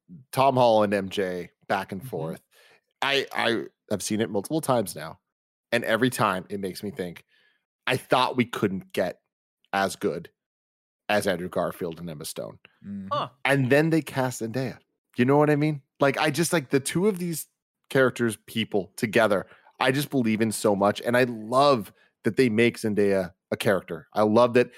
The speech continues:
Speaker 1: she
Speaker 2: Yes.
Speaker 1: figured it out, but still was questioning herself. And then when it was confirmed, she's like, "Fuck yeah, I was right." Like, I really, really love that.
Speaker 2: It's a
Speaker 3: it's
Speaker 2: different energy.
Speaker 3: I was gonna
Speaker 2: It's
Speaker 3: say
Speaker 2: a
Speaker 3: it's a different
Speaker 1: Oh, it's different.
Speaker 3: vibe,
Speaker 1: Oh,
Speaker 3: for
Speaker 1: absolutely different.
Speaker 3: sure.
Speaker 1: That's why I didn't say better.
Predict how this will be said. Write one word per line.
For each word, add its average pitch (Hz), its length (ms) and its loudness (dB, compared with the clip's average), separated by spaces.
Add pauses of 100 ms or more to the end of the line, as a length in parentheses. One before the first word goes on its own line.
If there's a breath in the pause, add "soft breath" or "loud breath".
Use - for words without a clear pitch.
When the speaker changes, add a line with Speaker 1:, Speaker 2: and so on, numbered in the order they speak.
(120 loud breath)
Speaker 1:
she 117 220 2
Speaker 2:
Yes. 127 80 2
Speaker 1:
figured 165 260 4
it 170 100 4
out, 143 240 2 (400)
but 110 80 -2
still 196 200 2
was 277 140 0
questioning 202 380 2
herself. 123 380 2 (520)
And 156 140 0
then 160 100 2
when 165 100 0
it 160 40 2
was 147 120 0
confirmed, 135 320 -2
she's 95 100 -10
like, - 200 -8
"Fuck 147 200 -2
yeah, 117 140 2
I 98 40 -2
was 95 200 -8
right." 101 240 -2
Like, 127 140 -6 (400 soft breath)
I 127 60 2
really, 123 880 2
really 104 340 2
love 90 280 -4
that. 55 220 -8 (180)
Speaker 2:
It's 165 320 -2
a 220 40 0
Speaker 3:
it's 170 140 -4
Speaker 2:
different 220 360 0
energy. 107 500 -8
Speaker 3:
I 123 60 -2
was 117 80 -2
gonna 127 80 2
Speaker 2:
It's - 80 0
Speaker 3:
say - 80 2
Speaker 2:
a - 20 -6
Speaker 3:
it's - 80 -8
a 143 40 -10
different 247 160 8
Speaker 1:
Oh, 240 40 6
it's - 120 0
different. 269 320 2
Speaker 3:
vibe, 196 40 6
Speaker 1:
Oh, 226 100 8
Speaker 3:
for 233 60 6
Speaker 1:
absolutely 233 300 2
different. 139 320 -2
Speaker 3:
sure. 180 100 -16
Speaker 1:
That's 247 220 2
why 247 160 2
I 147 120 2
didn't 139 180 0
say 240 120 2
better. 160 340 2